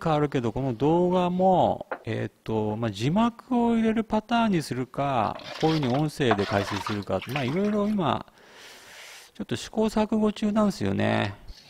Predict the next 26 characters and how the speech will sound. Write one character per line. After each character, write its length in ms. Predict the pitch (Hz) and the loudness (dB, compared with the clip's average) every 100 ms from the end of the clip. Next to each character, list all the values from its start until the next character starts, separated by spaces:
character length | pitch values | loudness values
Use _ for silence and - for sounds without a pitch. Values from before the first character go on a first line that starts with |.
| - - - - - - - - - - - 165 143 | -20 -18 -16 -16 -12 -10 -8 -8 -6 -6 -2 -2 0
で、 60 | |
実 80 | 151 | 0
際 360 | 151 - 208 208 | -2 -2 2 2
に 120 | 208 | 2
こ 100 | 196 | 2
う 60 | 196 | 4
顔 200 | 180 185 | 4 6
出 120 | 202 | 4
し 60 | 196 | 2
て 80 | |
そ 100 | 190 | 0
の 80 | 139 | 0
ま 140 | 139 143 | 0 2
ま 280 | 147 147 | 2 2
音 160 | 147 160 | 2 2
声 120 | 156 | 2
入 80 | 135 | 2
れ 60 | 113 | 2
て 80 | 120 | 2
も 80 | |
い 20 | 113 | 0
い 40 | |
ん 40 | |
だ 80 | 110 | 0
け 100 | 98 | 0
ど、 160 | 95 | 2